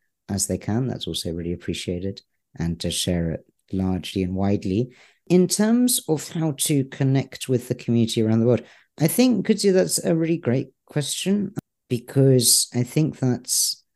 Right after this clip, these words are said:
well, I did, like, I don't, I don't quite know the answer because I found that sort of connection through work and travel,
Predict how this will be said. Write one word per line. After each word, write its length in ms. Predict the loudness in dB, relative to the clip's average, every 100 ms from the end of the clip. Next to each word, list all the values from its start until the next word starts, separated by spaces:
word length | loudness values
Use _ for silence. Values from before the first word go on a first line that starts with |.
| _ _ -4
well, 140 | 0
I 40 | 0
did, 200 | 2 4
like, 220 | 4 4
I 80 | 2
don't, 260 | 4 2 0
I 80 | 0
don't 280 | 0 -2 -2
quite 220 | -4 -2
know 300 | 0 2 0
the 400 | 0 -2 -2 -4 _ _ _ _ _ _ _ _ _ _ -8
answer 1000 | -2 0 2 6 6 6 2 -2 -2 -4 -6
because 440 | -2 -2 2 2 2
I 100 | 0
found 340 | 0 0 0 0
that 220 | -2 -6 -8
sort 240 | -10 -10
of 100 | -8
connection 540 | -4 -4 -2 -2 -2 -4 _ _ _ -16
through 300 | -2 0 2
work 360 | 2 2 0
and 160 | -4 -4
travel, 600 | -2 0 0 0 0 -2